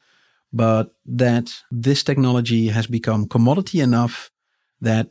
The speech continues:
like, if you want, if you want to do an elisa, you don't think about all of the rocket science that's happening under the booth.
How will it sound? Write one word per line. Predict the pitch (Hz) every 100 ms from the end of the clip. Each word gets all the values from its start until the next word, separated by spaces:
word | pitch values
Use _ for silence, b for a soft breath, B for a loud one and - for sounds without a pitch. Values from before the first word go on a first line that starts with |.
| -
like, | 120 120 123 135 -
if | 131 -
you |
want, | 117 113 -
if | 117
you | 117
want | 117 110
to | 113
do | 110 110
an | 107
elisa, | 107 127 143 127 120 117 117 -
you | 151
don't | 170 -
think | 165 165
about | 147 117 107
all | 110
of | 107
the | 107
rocket | 107 120 110
science | 107 101 104
that's | 113
happening | - 127 127 117
under | 110 107
the | 104
booth. | 131 107 92 -